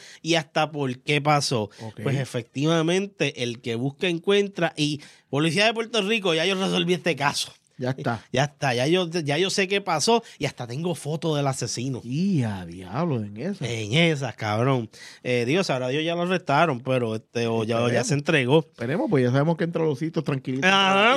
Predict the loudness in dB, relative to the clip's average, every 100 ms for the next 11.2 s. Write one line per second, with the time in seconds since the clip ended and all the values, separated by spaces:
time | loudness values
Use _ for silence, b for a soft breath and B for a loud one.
0 | 6 4 4 4 4 4 2 4 4 6
1 | 4 4 2 0 -2 0 2 2 2 B
2 | B B B -4 -4 -2 -2 2 4 4
3 | 2 -2 -2 0 0 0 0 0 0 0
4 | 0 0 0 -2 2 2 4 4 2 -2
5 | 2 2 2 -2 0 4 4 4 0 2
6 | 2 4 0 2 4 4 4 4 4 4
7 | 2 2 4 4 2 0 0 0 0 0
8 | 0 0 0 0 0 0 2 0 -2 0
9 | 0 0 0 0 0 0 -2 -4 -6 -2
10 | -2 0 2 2 2 2 2 4 4 4
11 | 2 0